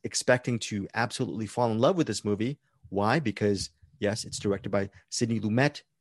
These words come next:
stars Rod Steiger, who received an Oscar nomination for the movie. So good in this movie. He plays Sid Nazarman, a Holocaust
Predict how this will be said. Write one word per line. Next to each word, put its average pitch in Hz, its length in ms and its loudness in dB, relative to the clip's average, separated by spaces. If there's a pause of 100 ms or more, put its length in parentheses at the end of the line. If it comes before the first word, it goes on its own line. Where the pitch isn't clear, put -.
(320)
stars 104 320 0
Rod 104 160 -2
Steiger, 117 420 2
who 107 120 -6
received 101 280 -4
an 95 80 -2
Oscar 104 260 -4
nomination 104 600 0 (300)
for 151 160 6
the 139 80 6
movie. 143 340 2 (280)
So - 340 6
good 135 200 6
in 113 80 2
this - 240 -2 (280)
movie. 113 240 0
He 127 200 0
plays 120 560 2 (420)
Sid - 460 4 (160)
Nazarman, 98 460 4 (680)
a 104 260 2
Holocaust 127 680 0